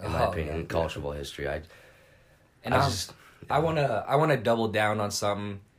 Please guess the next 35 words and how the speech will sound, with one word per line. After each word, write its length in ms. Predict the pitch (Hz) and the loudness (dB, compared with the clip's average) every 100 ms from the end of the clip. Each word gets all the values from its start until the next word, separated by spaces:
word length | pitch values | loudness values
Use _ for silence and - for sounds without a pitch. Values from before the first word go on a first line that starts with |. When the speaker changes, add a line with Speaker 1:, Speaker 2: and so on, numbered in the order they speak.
| _ _ _ _ _ | _ _ _ _ _
Speaker 2:
And, 260 | 104 104 104 | -6 -2 0
um, 400 | 101 92 87 85 90 _ _ _ _ _ | 2 2 0 -6 -18 _ _ _ _ _
I 160 | 113 135 | 2 2
think 420 | 139 143 139 139 _ - | 2 0 0 -2 _ -8
before 400 | 110 - 123 123 | -6 0 6 6
Adrian 360 | 107 113 120 113 | 6 0 0 0
Martinez 800 | 110 - 113 110 107 101 - - - 92 | 0 0 -2 0 0 0 -6 -10 -20 -10
leaves 400 | 107 110 101 104 | -2 -2 -2 -4
Lincoln, 480 | 107 107 107 104 90 | -4 -2 -2 -4 -6
we're 160 | 104 | -4
gonna 200 | 101 98 95 | -4 -4 -6
be 160 | 101 | -4
in 80 | 95 | -6
a 60 | 85 | -6
New 140 | 85 | -8
Year's 240 | 87 85 - | -8 -8 -8
Six 240 | 92 - | -10 -12
Bowl, 260 | - 85 87 | -8 -8 -6
so. 300 | - 76 76 | -8 -8 -8
Speaker 1:
Yeah. 80 | 78 76 | -10 -12
Oh, 120 | 87 82 | -10 -8
yeah, 180 | 80 76 | -8 -10
for 160 | - | -14
sure. 340 | 87 82 73 - _ _ _ _ _ _ | -12 -8 -10 -10 _ _ _ _ _ _
And 100 | 82 | -4
I 60 | 87 | -2
feel 160 | 90 | 0
like 100 | 85 | -2
he'll 140 | 82 82 | 0 -2
definitely 320 | 80 80 80 | -2 -4 -6
be 100 | 78 | -6
in 60 | 73 | -6
the 60 | |
Heisman 360 | 73 80 73 71 | -4 -4 -6 -8
race 280 | 71 - | -8 -10